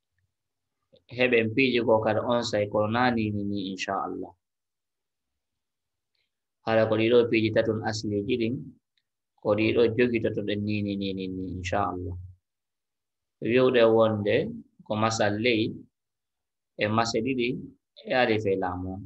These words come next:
Ko ɗum ɗo woni anditirten ɗum ɗo ko innde ni, ɗum ɗo wona gollal. Naam. Haray yewtuɗen kadi wi'ude wonde haray inde leɗen ko inde ɗiɗi, ko muzakkar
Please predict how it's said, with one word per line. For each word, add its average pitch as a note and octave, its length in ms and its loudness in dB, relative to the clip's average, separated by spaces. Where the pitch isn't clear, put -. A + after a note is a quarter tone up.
Ko - 140 -14
ɗum G#2 200 -4
ɗo A2 180 0
woni A2 200 0
anditirten A#2+ 800 0
ɗum B2 260 -2
ɗo A2+ 180 2
ko G#2+ 220 -4
innde G#2+ 360 -2
ni, A2+ 160 -2
ɗum G#2+ 220 -6
ɗo G2+ 160 -2
wona G2 280 -2
gollal. F#2 420 -6
Naam. F#2 220 -4
Haray A2 260 4
yewtuɗen A#2 480 4
kadi A2 180 2
wi'ude A2+ 280 2
wonde A2 400 2
haray G#2+ 320 2
inde A#2+ 320 2
leɗen A2+ 360 2
ko G#2+ 100 -4
inde G#2+ 300 -2
ɗiɗi, A2+ 260 -2
ko - 160 -12
muzakkar A2+ 600 0